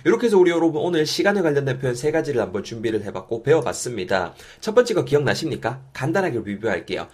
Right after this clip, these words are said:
"이번 주 목요일 날 시간 되니?" 정도 표현 어떻게 했었습니까?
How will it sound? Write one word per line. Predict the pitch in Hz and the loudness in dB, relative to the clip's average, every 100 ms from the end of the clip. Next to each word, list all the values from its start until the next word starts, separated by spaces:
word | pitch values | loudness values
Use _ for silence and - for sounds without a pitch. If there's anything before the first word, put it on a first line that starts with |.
| - - - - | -20 -20 -20 -8
"이번 | 151 160 160 160 | -4 -2 -2 -4
주 | - 202 208 208 151 | -6 -4 0 0 0
목요일 | 127 196 190 | 0 4 4
날 | 170 151 | 4 -2
시간 | - 160 160 | -2 -2 0
되니?" | 175 196 180 170 | 2 2 0 0
정도 | 147 110 - - | -2 -4 -4 -6
표현 | 113 95 87 95 131 | -4 -2 -2 -6 -8
어떻게 | - 135 165 | -6 -4 -4
했었습니까? | - 95 87 87 - 101 - | -4 -8 -10 -12 -4 -4 -4